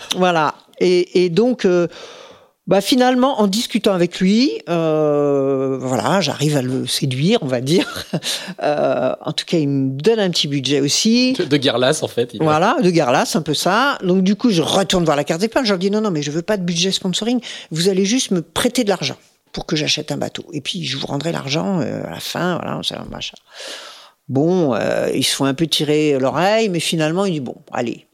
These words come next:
Speaker 1: euh, on t'aime bien, euh, ok, bon, ça marche. » Donc, du coup, je peux acheter le bateau. Et j'achète un bateau pas cher, qui est le, le bateau de Jean-Luc Vandened, euh, que moi j'appelle Écureuil le Maigre, puisque c'était un bateau en alu très étroit.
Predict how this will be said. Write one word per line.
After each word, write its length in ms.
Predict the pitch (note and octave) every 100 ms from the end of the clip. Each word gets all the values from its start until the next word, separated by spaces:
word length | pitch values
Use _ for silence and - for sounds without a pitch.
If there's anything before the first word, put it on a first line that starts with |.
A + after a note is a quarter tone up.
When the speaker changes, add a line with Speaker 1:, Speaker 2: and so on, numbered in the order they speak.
| _
Speaker 1:
euh, 460 | - - - - - - - _ _ -
on 120 | C#3+
t'aime 240 | C#3 C#3+
bien, 640 | C#3+ D3 D#3+ D#3+ E3+ E3+ D3
euh, 180 | A#2+ B2+
ok, 180 | - C#3+ D#3 D#3
bon, 120 | B2 -
ça 160 | - C3+
marche. » 340 | C3 - - - - - -
Donc, 140 | D#3+
du 100 | E3+
coup, 100 | F#3+
je 80 | D4
peux 80 | -
acheter 220 | D#3+ -
le 60 | A3
bateau. 280 | F#3+ E3 - - _ _ - _ -
Et 120 | D#3
j'achète 480 | D#3 D3+ - A#3 E3+
un 40 |
bateau 220 | C#3 C#3+
pas 140 | G3 D3+
cher, 320 | - G#3 G#3
qui 80 | -
est 20 |
le, 220 | D3 D3 D#3
le 120 | D3
bateau 320 | D3 D3 G#3+
de 120 | E3+
Jean-Luc 300 | C#3+ D3+ D#3+
Vandened, 640 | D3 C#3 C3+ D#3 G#3 F3 - - - - - -
euh, 1400 | C3 B2+ B2 B2 C3 C#3 - - - - - - - -
que 100 | -
moi 160 | C#3 D3
j'appelle 300 | C#3 A#2+ D3
Écureuil 340 | D3 D#3 D3
le 120 | D3 C#3
Maigre, 360 | D3 G3 C#3+
puisque 300 | B2 - -
c'était 240 | - C#3+ D3
un 100 | C#3
bateau 260 | C3+ -
en 120 | C#3
alu 220 | B2+ C#3 E3
très 260 | - B2
étroit. 480 | B2 - C3+ D3+ A#2